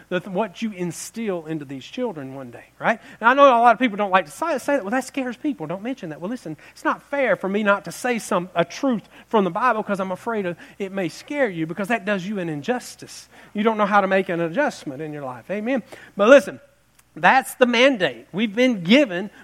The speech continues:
which is to teach your children God's Word. That needs to be the foundation, right? So that they can hear and act on God's Word just like we do,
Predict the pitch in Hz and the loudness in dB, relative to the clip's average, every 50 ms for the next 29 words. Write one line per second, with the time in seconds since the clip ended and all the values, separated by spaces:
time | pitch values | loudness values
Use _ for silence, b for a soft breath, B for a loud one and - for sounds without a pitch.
0 | B - 196 220 - 233 226 - - - 240 214 - - - - 262 294 294 302 | B -4 -4 -4 -2 -4 -6 -6 -4 -6 -8 -8 -8 -12 -8 -4 -2 0 0 0
1 | 302 - - - - - 208 214 208 - - - - 294 302 277 240 214 170 165 | -2 -4 -10 -14 -8 -4 -2 -2 -2 -2 -4 -6 -4 -2 -2 -2 -2 -4 -6 -8
2 | 180 190 208 196 - b b b 156 147 196 190 202 202 214 208 190 226 240 - | -8 -8 -8 -10 -12 b b b -10 -6 -4 -2 0 0 -2 -2 -4 -6 -6 -6
3 | B B B B - 233 277 302 262 247 277 302 269 - - - 262 202 277 285 | B B B B 2 4 4 2 2 2 0 0 0 0 -4 -6 -2 0 2 2
4 | 254 202 214 - - 247 233 220 226 233 233 240 247 214 - - - 127 117 131 | 2 2 -2 -4 -6 -6 -6 -6 -6 -4 -2 -2 -2 -4 -6 -10 -12 -12 -10 -8
5 | 165 208 208 B B B B B - - 294 269 262 233 240 214 180 175 226 269 | -8 -8 -8 B B B B B -2 4 4 4 6 4 0 -4 0 6 6 8
6 | 311 330 - - - 254 214 190 185 175 170 175 - 240 320 339 320 262 214 202 | 8 6 4 0 0 0 0 0 -2 -6 -10 -4 2 6 8 8 8 8 6 4
7 | 190 196 196 190 190 _ b b b b b b b b b - 196 214 208 196 | 2 0 -2 -4 -8 _ b b b b b b b b b 0 0 0 0 -2
8 | - 220 240 254 240 220 - - 208 196 196 185 170 202 208 190 185 180 147 - | -4 0 4 4 4 2 0 -4 -4 -2 -2 -2 -4 -4 -2 -2 -2 -2 -4 -6
9 | 185 196 214 196 151 147 143 143 147 - 190 185 - - 170 156 - 143 151 185 | -8 -8 -6 -6 -8 -10 -14 -18 _ -10 -10 -10 -6 -4 -6 -6 -6 -6 -12 -12
10 | 156 - 127 | -12 -12 -20